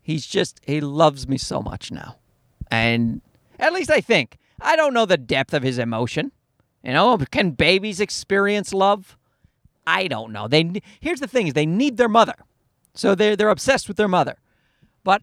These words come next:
I've been taking care of this little rugrat since August from nine to five while my wife is at work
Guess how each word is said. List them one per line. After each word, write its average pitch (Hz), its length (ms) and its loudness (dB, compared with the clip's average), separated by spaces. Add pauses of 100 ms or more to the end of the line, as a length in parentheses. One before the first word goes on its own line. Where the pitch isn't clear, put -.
I've 359 300 2
been 240 180 -2
taking 262 400 0
care 247 560 2
of 147 240 0
this 247 380 2
little 208 340 2
rugrat 170 600 -2 (500)
since 175 320 2 (100)
August 170 680 2 (100)
from 143 500 2 (380)
nine 190 360 0
to 277 60 0
five 175 640 2 (1600)
while 151 240 2
my 151 100 2
wife 190 300 2
is 202 100 -2
at 202 180 2
work 139 360 -2